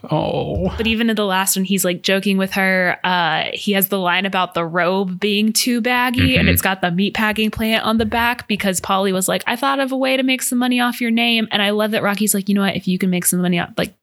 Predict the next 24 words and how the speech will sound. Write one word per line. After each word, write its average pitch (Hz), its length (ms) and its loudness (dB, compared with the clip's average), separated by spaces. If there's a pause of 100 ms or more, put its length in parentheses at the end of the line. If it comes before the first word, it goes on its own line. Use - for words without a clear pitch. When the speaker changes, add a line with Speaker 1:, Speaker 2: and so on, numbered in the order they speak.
(100)
Speaker 2:
do - 140 -2
it. - 200 -6 (320)
That's 180 220 0
fine." - 260 -2 (380)
But, 214 160 0
uh, 196 160 2
apparently 233 340 -2
the 202 160 0
robe 196 300 0
was 185 340 0
actually 180 440 0
just 180 340 0 (160)
a 196 100 0
little 185 220 0
baggy, 180 420 0
and 175 140 -2
Sylvester 175 340 0
Stallone's 185 240 0
like, - 180 -4
"I'm 214 80 -2
gonna 208 140 2
say 196 180 2
something." 220 540 0
<laughs> - 60 2